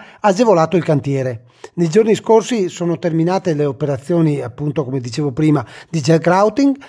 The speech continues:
e sono state fatte anche le prime opere di carpenteria e cemento armato sul canalone. Ora le maestranze proseguiranno con il bus del Diaul.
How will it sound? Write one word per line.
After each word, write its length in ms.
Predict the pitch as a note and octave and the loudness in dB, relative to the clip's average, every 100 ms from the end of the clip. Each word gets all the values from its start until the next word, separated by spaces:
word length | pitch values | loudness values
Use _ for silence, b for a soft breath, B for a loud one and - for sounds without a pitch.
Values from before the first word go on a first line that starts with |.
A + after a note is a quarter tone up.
| B | B
e 80 | - | -4
sono 240 | G3 C4 A3+ | 0 2 2
state 280 | A#3 A3+ | 0 -2
fatte 640 | F#3 G#3 G3+ - D3+ - _ | 2 2 2 -2 -4 -6 _
anche 500 | - F#3+ G#3 G#3 A#3 | -2 0 0 0 0
le 100 | A3 | 2
prime 300 | - F#3 G3 | 2 2 4
opere 320 | E3+ D3+ F#3+ E3+ | 4 2 -2 -4
di 80 | |
carpenteria 680 | E3 E3+ - E3 E3+ D3+ E3+ | 0 -2 0 0 0 2 2
e 80 | F3 | 2
cemento 320 | E3 D3 C#3+ | 0 -2 0
armato 520 | E3 C#3+ C#3 - F#3+ B B | 0 0 -2 0 0 B B
sul 220 | - E3+ | 0 0
canalone. 600 | - D#3+ D3 B2+ B2 A#2+ A2 B B B B | 2 2 2 0 -4 -6 -10 B B B B
Ora 220 | A#3+ C4+ | 2 4
le 100 | A#3 | 4
maestranze 640 | F3+ G3 - G#3 A3+ C4 A#3 | 4 2 2 0 0 0 -2
proseguiranno 880 | E3 B2 F3 E3 F3 F3+ G#3 A#3+ - | -2 -6 -4 0 2 2 2 2 0
con 200 | F3 E3+ | 2 4
il 140 | D#3+ | 4
bus 240 | D#3 F3 | 2 2
del 140 | C#3+ D#3+ | 0 0
Diaul. 520 | F3 E3 F#3 C4 | 2 4 2 2